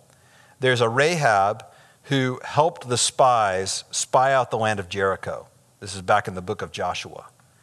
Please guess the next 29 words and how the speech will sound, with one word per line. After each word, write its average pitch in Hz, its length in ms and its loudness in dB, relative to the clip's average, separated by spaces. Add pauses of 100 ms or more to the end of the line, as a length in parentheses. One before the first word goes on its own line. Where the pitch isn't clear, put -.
(340)
But 104 100 -2
that's 160 220 2
not 165 240 2
this 156 200 -2
Rahab. 98 680 -2
This 139 180 -6
is 180 80 -6
a 170 80 -2
different 123 340 -4
Rahab. 85 400 -6 (760)
Rahab 127 600 2
here 98 420 -4 (420)
is 120 160 0
a 123 80 4
mythical 160 560 -2
creature. 135 540 -6 (680)
It's - 200 -8 (260)
like 120 160 0
a 123 60 -6
dragon. 123 420 0 (560)
And 135 300 0
in 151 420 2
ancient 175 380 0
Near 156 240 2
Eastern 139 480 0
mythology, 120 760 0 (140)
Rahab 156 520 2
was, 110 480 0
uh, 98 340 2